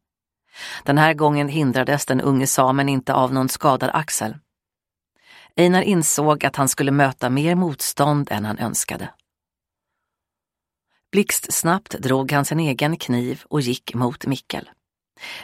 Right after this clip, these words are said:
Evelina hade han plötsligt glömt, för uttrycket i samens ögon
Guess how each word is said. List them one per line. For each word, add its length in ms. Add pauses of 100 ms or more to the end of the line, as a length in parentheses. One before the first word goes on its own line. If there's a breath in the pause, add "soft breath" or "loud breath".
Evelina 440
hade 240
han 160
plötsligt 540
glömt, 500
för 200
uttrycket 580
i 80
samens 560
ögon 480